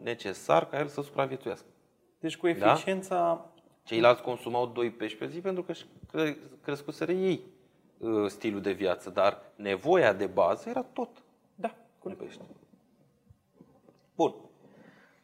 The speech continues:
Speaker 2: Deci începe
Speaker 1: Și
Speaker 2: să apară procesul de eficientizare,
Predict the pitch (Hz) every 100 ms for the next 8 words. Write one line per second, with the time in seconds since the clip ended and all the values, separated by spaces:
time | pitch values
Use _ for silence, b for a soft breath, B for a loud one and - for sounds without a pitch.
0 | b b b b _ _ _ _ _ 208
1 | 190 208 196 208 196 196 196 185 180 175
2 | 170 165 160 143 147 139 139 143 156 143
3 | 147 131 135 120 123 110 139